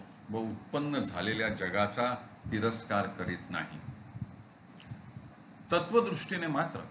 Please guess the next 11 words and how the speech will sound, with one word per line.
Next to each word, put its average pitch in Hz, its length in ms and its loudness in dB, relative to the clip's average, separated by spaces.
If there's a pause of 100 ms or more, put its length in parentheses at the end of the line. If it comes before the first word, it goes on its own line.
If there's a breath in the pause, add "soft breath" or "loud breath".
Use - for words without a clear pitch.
(340)
परमात्म्याने 127 840 4 (380)
हे 135 100 6
जग, 104 240 2 (320)
हे 135 140 8
जग 117 260 4
उत्पन्न 113 440 2 (100)
केलेले 104 420 2
नाही, 117 420 2 (320)
तर 131 120 2 (180)
ज्याप्रमाणे 151 640 8 (520)
दुधामध्ये 123 680 6